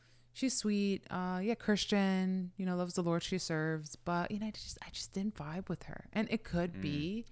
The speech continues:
Speaker 2: Yeah.
Speaker 1: it could be that, "Oh, she doesn't get my personality. Oh, she didn't get my jokes.
Speaker 2: Yeah.
Speaker 1: Oh,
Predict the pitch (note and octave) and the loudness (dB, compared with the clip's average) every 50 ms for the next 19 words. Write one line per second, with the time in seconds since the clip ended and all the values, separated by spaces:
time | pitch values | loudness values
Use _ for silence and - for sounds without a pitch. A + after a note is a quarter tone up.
0 | - - D#2 D2+ D2+ D2+ D2+ - - - - - E3+ - - G3+ G#3 F#3+ - A#3 | -10 -4 0 2 2 2 0 -2 -6 -12 -10 -8 -6 -2 0 0 0 2 2 0
1 | B3 B3 B3 B3 A#3+ - - A3 A3+ A3+ A3+ A3 - - - - - - - - | 0 0 0 -2 -4 -2 0 2 2 4 2 0 -2 -6 -12 -18 -20 -20 -20 -20
2 | - - - - - - - F3+ G3 F#3+ F3 - A3 G#3 G#3 F#3 G3 F#3 F#3 F#3 | -20 -20 -20 -18 -10 -6 -4 -2 -2 -2 -2 -2 -2 -2 0 0 -2 0 0 -2
3 | - F#3 F#3 - - F#3 F3+ - G3 F#3 E3 E3 E3+ E3+ E3+ E3+ E3+ E3+ E3+ - | -2 -2 -4 -6 -6 -4 -4 -4 -2 -2 -2 -2 -2 -2 0 0 -2 -2 -2 -2
4 | - F#3+ F3 - F#3 G3+ G3 F#3 G3+ - F#3+ G3 F#3 - - E3+ E3 E3 E3+ E3 | -4 -4 -4 -4 -4 -4 -4 -4 -4 -4 -4 -4 -4 -4 -4 -4 -2 -2 -2 -2
5 | E3 D#3+ - - - - - - D#2 C#2 - - G#3 G3+ G3+ G3+ G3+ G3+ G3 F#3+ | -4 -6 -8 -8 -8 -6 -6 -6 -6 -6 -6 -4 -4 -4 -2 -2 -2 -2 -2 -2
6 | G3 F#3+ F#3+ | -2 -4 -6